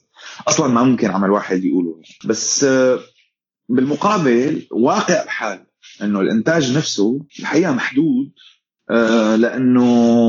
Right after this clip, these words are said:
أولًا نحن عنا يعني مهنة اشتغلنا فيها، بنعرف آليات الإنتاج وكيف تمشي وكذا. بدون ما نفوت بالتفاصيل، كتير صعب واحد يعمل شيء منيح،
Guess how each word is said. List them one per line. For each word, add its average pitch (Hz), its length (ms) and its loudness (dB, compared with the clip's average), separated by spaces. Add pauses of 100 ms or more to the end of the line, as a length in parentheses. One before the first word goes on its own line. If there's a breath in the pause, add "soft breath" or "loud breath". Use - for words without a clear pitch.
(340)
أولًا 139 220 0
نحن 113 260 -2
عنا 107 480 -4 (120)
يعني 95 560 -4 (340)
مهنة 123 320 2
اشتغلنا 107 420 0
فيها، 120 280 0
بنعرف 117 600 -2 (380)
آليات 107 380 2
الإنتاج 98 380 0
وكيف 92 240 -12
تمشي 104 300 -2
وكذا. 107 420 0 (840 loud breath)
بدون 147 340 2
ما 175 60 -4
نفوت 135 200 -2
بالتفاصيل، 127 600 -2
كتير - 240 0
صعب 107 280 -6
واحد 104 200 0
يعمل 95 240 0
شيء 101 180 0
منيح، - 480 -4